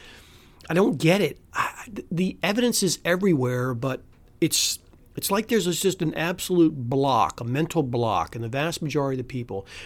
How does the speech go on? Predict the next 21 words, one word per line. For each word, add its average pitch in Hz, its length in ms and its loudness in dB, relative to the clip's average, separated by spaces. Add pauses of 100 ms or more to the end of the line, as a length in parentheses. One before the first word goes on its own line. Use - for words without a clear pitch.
they 156 100 0
just 151 480 4
don't 156 320 2
believe 143 520 0
it 131 140 -2
can 123 220 -4 (140)
happen 135 360 0
here. 113 400 0 (320)
There's 139 160 2
just 151 220 2
so 156 100 4
much 151 180 2
freedom, 147 540 2
and 113 80 -8
the 113 60 -10
Constitution 151 800 0
just 127 180 -4
protects 160 440 -6
us 123 100 -6
so 160 200 2
much. 147 360 -2